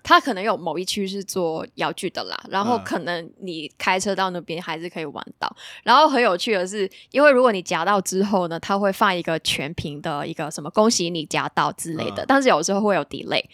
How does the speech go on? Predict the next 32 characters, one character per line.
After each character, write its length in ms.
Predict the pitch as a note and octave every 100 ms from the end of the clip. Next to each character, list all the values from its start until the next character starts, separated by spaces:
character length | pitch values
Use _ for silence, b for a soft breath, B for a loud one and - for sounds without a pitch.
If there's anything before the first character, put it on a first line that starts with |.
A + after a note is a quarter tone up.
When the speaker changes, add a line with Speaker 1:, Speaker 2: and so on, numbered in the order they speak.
| b
Speaker 1:
你 100 | G3+
就 100 | A3+
会 100 | D#4
看 180 | B3+ C4+
到 120 | C4
一 40 | G#3+
个 180 | F#3 F3+
人 200 | D#3+ D#3+
的 140 | G3
手 440 | - - G#2 F2+ _ B B
在 140 | - C#4
那 120 | C4
边 400 | A3 G#3+ G3 A#3+ b b _
把 160 | - F#3
那 100 | B3
个 80 | A3+
东 160 | G#3+
西 100 | A#3
放 300 | A#3+ B3 A3+
回 240 | G#3+ F3 E3
原 260 | D#3+ D#3
位， 200 | F3+ F3+ - _
因 100 | -
为 80 | D4
他 140 | E4
要 100 | C#4+
让 160 | D4 E4+
下 240 | F4 B3
一 40 | G#3+
个 120 | G#3+
人 160 | F#3
玩。 300 | F3 - -